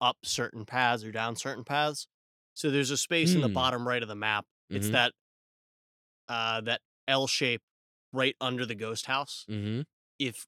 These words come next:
Speaker 1: they're all chasing you and you turn up into that spot
Speaker 2: Mm-hmm.
Speaker 1: from the left side, they cannot hit you because of the way their tracking works. They just get stuck in a circle around you.
Speaker 2: Huh.
Speaker 1: And it is,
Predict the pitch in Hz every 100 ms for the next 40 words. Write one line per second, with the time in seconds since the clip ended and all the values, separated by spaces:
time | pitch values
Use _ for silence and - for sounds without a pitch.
0 | - 135 151 151 147 - 135 120 - 156
1 | 165 170 - 117 110 131 - 139 131 120
2 | - - 117 - _ 135 120 120 107 -
3 | - 104 85 _ - 98 101 107 - _
4 | _ - 139 123 120 120 143 - - 120
5 | 101 - _ _ 123 127 135 - - 135
6 | 123 113 127 147 156 139 - 123 120 117
7 | 117 113 107 - 120 113 139 143 160 -
8 | - - _ - 127 117 120 117 - 147
9 | 147 113 101 113 104 101 95 92 101 95
10 | - _ _ 226 151 - _ _ 139 135
11 | 131 135